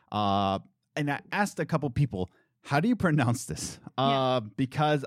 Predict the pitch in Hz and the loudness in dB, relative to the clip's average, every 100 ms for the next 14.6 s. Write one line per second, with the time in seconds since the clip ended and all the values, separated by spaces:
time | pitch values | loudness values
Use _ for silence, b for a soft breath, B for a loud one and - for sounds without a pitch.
0 | - 160 262 302 - 202 175 - 151 143 | -4 0 2 0 0 2 2 0 0 2
1 | 127 120 107 120 123 - 147 87 - - | 2 2 -2 -4 -2 0 2 0 -4 -12
2 | - _ _ _ 113 - 185 196 165 180 | -14 _ _ _ -4 -2 0 0 0 2
3 | 160 135 _ _ _ _ _ - - - | 2 0 _ _ _ _ _ -8 -6 0
4 | 139 131 - - 285 120 117 B B B | 0 0 -4 -2 2 2 0 B B B
5 | 170 226 240 185 147 107 - 110 87 123 | -2 0 0 0 -2 -2 -2 -2 0 -2
6 | 120 208 202 208 185 165 b b b - | 0 0 0 0 2 2 b b b -16
7 | - 151 180 202 175 139 127 110 107 110 | -4 -2 0 -2 0 2 2 2 0 -2
8 | 104 - 107 - 110 78 - - - _ | -2 -4 -8 -6 -8 -8 -12 -16 -18 _
9 | _ _ _ - - - 123 110 160 139 | _ _ _ -18 -8 0 0 2 0 0
10 | 120 117 95 87 95 82 - - _ _ | 0 0 -2 -4 -6 -6 -10 -18 _ _
11 | _ - 254 254 311 302 285 277 247 - | _ -6 -2 -2 -2 -2 -4 -4 -8 -14
12 | - _ - 151 - 156 - 143 147 175 | -20 _ -2 0 0 -2 0 0 0 2
13 | 170 175 139 110 185 185 127 139 123 160 | 2 2 0 0 -6 -6 0 0 0 0
14 | 160 170 135 - 131 | 2 2 0 -2 -6